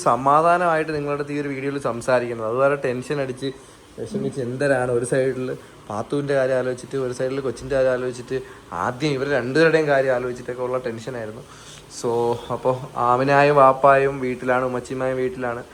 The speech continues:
പിന്നെ ഒരുപാട് പേര് ഗുരുവും കർമ്മിയൊക്കെ മാറിയും വന്നും പോയി വന്നൊക്കെ നിൽക്കുന്നു. So ഒരുപാട് പേര് കമൻറ്റ് ബോക്സിലൊക്കെ ആയിട്ട്, ആ, മെസ്സേജുകൾ അയക്കുന്നുണ്ട്, കമൻറ്റ് ബോക്സിൽ കമൻറ്റ് ഇടുന്നുണ്ട്, പേഴ്സണലി മെസ്സേജ് അയക്കുന്നവർ, നമ്പർ ഒപ്പിച്ച് വിളിക്കുന്നവരുണ്ട്, കാണാൻ വന്നവരുണ്ട്. എല്ലാവരുടേതും ഒരുപാട് സ്നേഹം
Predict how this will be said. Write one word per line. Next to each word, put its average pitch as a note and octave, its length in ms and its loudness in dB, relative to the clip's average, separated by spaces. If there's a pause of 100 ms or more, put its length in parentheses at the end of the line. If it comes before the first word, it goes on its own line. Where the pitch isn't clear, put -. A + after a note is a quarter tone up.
(420)
പിന്നെ A#2+ 200 -6
ഒരുപാട് C3 240 4
പേര് C3+ 200 2
ഗുരുവും C#3 220 0 (100)
കർമ്മിയൊക്കെ C3 360 2 (120)
മാറിയും C3 340 2
വന്നും C3 260 -4
പോയി C3+ 240 0
വന്നൊക്കെ C3 320 -2
നിൽക്കുന്നു. B2+ 380 -8 (520)
So - 80 -2 (160)
ഒരുപാട് C3+ 420 6
പേര് C3 300 4
കമൻറ്റ് C3 280 2
ബോക്സിലൊക്കെ C3 480 0
ആയിട്ട്, B2+ 260 4 (420)
ആ, - 20 0 (220)
മെസ്സേജുകൾ B2+ 440 0
അയക്കുന്നുണ്ട്, B2 420 -2 (100)
കമൻറ്റ് A#2 300 -2
ബോക്സിൽ B2 240 -4 (120)
കമൻറ്റ് A#2+ 340 -2
ഇടുന്നുണ്ട്, B2 340 -2 (460)
പേഴ്സണലി A#2+ 520 0
മെസ്സേജ് B2 260 2
അയക്കുന്നവർ, B2 420 2
നമ്പർ A2+ 240 2
ഒപ്പിച്ച് B2 280 -2
വിളിക്കുന്നവരുണ്ട്, A#2+ 540 0 (100)
കാണാൻ A2 360 2
വന്നവരുണ്ട്. B2 480 0
എല്ലാവരുടേതും A#2+ 580 2 (480)
ഒരുപാട് A2+ 440 0
സ്നേഹം G#2+ 320 -6